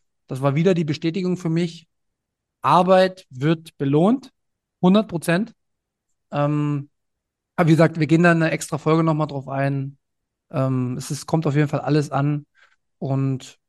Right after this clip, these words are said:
ja, zum Abschluss noch, weil eben viele Folgen zu dem Thema eingegangen sind, es wird Stand jetzt und wahrscheinlich auch für immer keine Folge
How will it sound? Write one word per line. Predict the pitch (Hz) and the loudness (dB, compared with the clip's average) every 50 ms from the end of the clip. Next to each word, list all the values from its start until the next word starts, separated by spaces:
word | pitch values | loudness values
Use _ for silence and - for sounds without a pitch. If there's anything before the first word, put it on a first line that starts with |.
| _ _ _ | _ _ _
ja, | - 135 143 139 151 147 | -2 2 2 2 2 0
zum | - - 147 - | -2 -4 -4 -2
Abschluss | - 151 - - - - 185 175 175 175 | -4 -6 -6 -4 -2 0 0 0 0 0
noch, | 160 156 160 156 - - - - _ _ _ _ _ _ _ _ _ _ _ _ _ _ _ _ _ | 0 2 0 0 -2 -8 -20 -20 _ _ _ _ _ _ _ _ _ _ _ _ _ _ _ _ _
weil | - 131 131 151 165 165 165 170 165 165 _ - | 0 2 4 4 4 4 2 0 -4 -8 _ -6
eben | 156 151 151 156 147 | -4 -2 -2 -2 -4
viele | 143 - 151 147 143 | -6 -6 -4 -4 -4
Folgen | - - 143 147 147 147 147 147 147 147 147 - _ _ _ _ _ _ | -2 -2 0 0 0 0 0 -2 -2 -4 -6 -10 _ _ _ _ _ _
zu | - - 147 | -10 -6 -4
dem | 135 139 139 | -2 -2 -2
Thema | - - 143 135 131 | -2 -2 -2 -2 -2
eingegangen | 131 139 143 143 143 143 139 135 | -2 -2 -2 -2 -2 -2 -2 -2
sind, | 139 139 139 135 - | -2 -2 -4 -4 -8
es | 135 117 - - 131 | -10 -12 -12 -10 -4
wird | 131 139 156 170 202 - - - - - _ _ _ _ _ _ _ _ _ _ _ _ _ _ _ _ _ _ | 2 4 6 6 6 4 0 -6 -18 -18 _ _ _ _ _ _ _ _ _ _ _ _ _ _ _ _ _ _
Stand | - 143 131 131 127 143 | -6 -4 -4 -2 0 2
jetzt | 147 160 180 180 - - - - | 4 4 2 2 -4 -14 -12 -10
und | 143 131 135 | -8 -6 -6
wahrscheinlich | 127 123 - 131 131 135 127 - | -6 -6 -6 -4 -4 -4 -4 -6
auch | 147 135 - | -8 -10 -8
für | - - 131 | -10 -8 -4
immer | 143 147 156 156 156 156 151 - _ _ _ _ _ _ _ _ _ _ _ _ _ _ | 0 2 4 4 2 2 0 -6 _ _ _ _ _ _ _ _ _ _ _ _ _ _
keine | - - 143 147 156 170 165 165 165 165 165 165 185 - - _ _ _ _ _ _ _ | -6 -2 0 2 4 4 4 2 2 0 0 -2 -4 -8 -16 _ _ _ _ _ _ _
Folge | - - 156 151 151 151 147 151 147 147 147 147 160 - | -6 0 2 2 4 4 2 2 2 2 0 0 -4 -10